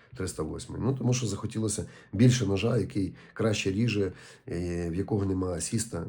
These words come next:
і одним словом. <laughs> Друзі, ми з вами як, е, там, фанати тих чи інших марок, чи ножів взагалі. М, е, чи люди, які просто підігріваємо своїм інтересом, е, цю індустрію, там, буваємо на виставках, не знаю, купуємо журнали, там, на цю ножову тематику,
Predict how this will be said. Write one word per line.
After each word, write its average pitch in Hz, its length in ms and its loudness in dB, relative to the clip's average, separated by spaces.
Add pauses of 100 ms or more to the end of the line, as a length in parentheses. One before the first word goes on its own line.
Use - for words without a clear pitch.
і 85 320 -4 (480)
одним 87 240 -4
словом. - 260 -8 (160)
<laughs> 143 360 6 (1000)
Друзі, 101 260 4
ми 110 140 4
з 107 60 6
вами 107 260 4
як, 98 280 -2
е, - 320 -6 (420)
там, 82 180 -2
фанати 95 440 2
тих 95 160 -6
чи - 80 0
інших 92 300 -2
марок, 90 300 0
чи - 140 -8
ножів 85 260 -6
взагалі. 80 480 -6 (560)
М, 90 540 -2
е, 82 420 -2
чи 98 460 2 (260)
люди, 104 320 2
які 95 280 0
просто 107 320 0
підігріваємо 98 640 0
своїм 95 340 -4
інтересом, 95 540 -2 (360)
е, 85 120 -2
цю 92 140 -2
індустрію, 95 560 0
там, 82 380 -4
буваємо 92 300 0
на 85 80 -2
виставках, 85 500 -2
не 90 60 -2
знаю, 82 200 -2
купуємо 92 400 -2
журнали, 87 480 -2
там, 85 440 -4
на 85 100 -2
цю 82 200 -6
ножову 87 340 -4
тематику, - 520 -6